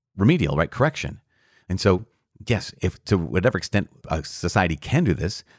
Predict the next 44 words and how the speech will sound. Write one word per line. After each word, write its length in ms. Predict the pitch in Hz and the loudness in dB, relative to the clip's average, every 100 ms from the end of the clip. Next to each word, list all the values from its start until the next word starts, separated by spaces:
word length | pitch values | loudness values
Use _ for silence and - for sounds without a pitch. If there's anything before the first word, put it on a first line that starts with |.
| - | -2
they 100 | 90 | 0
would 120 | 87 | 0
keep 240 | - 123 | 0 -2
those 180 | - 104 | 2 0
criminals 460 | - 95 87 90 - | 0 -2 0 0 -2
alive, 480 | - 78 117 98 87 - - | -2 2 2 4 0 -4 -6
not 280 | - 185 - | 0 2 2
to 160 | - - _ _ | 0 -2 _ _
further 280 | 110 107 95 | 2 4 2
punish 340 | - 135 156 | 2 0 0
them 140 | - 82 | 0 0
as 160 | 82 | 0
much 160 | 104 113 | 0 0
as 140 | 110 | -2
it 80 | 87 | -2
is 240 | 78 78 - | -2 -2 -6
to 120 | - | -6
provide 400 | 87 92 95 104 | -4 0 0 0
an 100 | 87 | -2
opportunity 560 | 82 - 85 80 82 | -4 -4 -2 0 0
for 500 | - - 76 71 71 - _ _ - | -4 -6 -4 -2 -4 -6 _ _ -4
repentance, 560 | 82 - 110 - - | -4 0 -2 -4 -6
right? 280 | 80 87 - | 0 0 -2
To 220 | - 90 - - | -4 -6 -6 -6
be 220 | 87 85 | -4 -4
corrected. 600 | - 92 87 110 - - - _ _ _ _ _ _ _ _ | -2 0 2 2 -2 -10 -12 _ _ _ _ _ _ _ _
What 240 | 87 117 - | 0 2 2
if, 340 | 71 - - | 0 -6 -8
and 120 | - | 2
the, 80 | 101 | 4
here's 240 | 92 104 73 | 6 4 2
the 100 | 82 | -2
scenario, 440 | 80 71 69 67 | 0 0 0 0
and 100 | 71 | 0
I 40 | |
apologize 540 | 71 - 87 76 73 69 | 0 2 2 4 0 -2
for 180 | - 76 | -2 -2
the 260 | 69 65 _ | -2 -4 _
comic 280 | - 90 85 | -2 0 0
book 160 | 78 80 | -4 -2
nature 240 | 78 76 | -2 -2
of 80 | 65 | -4
this 120 | 67 | -6
scenario. 460 | - 69 65 65 | -4 -4 -4 -6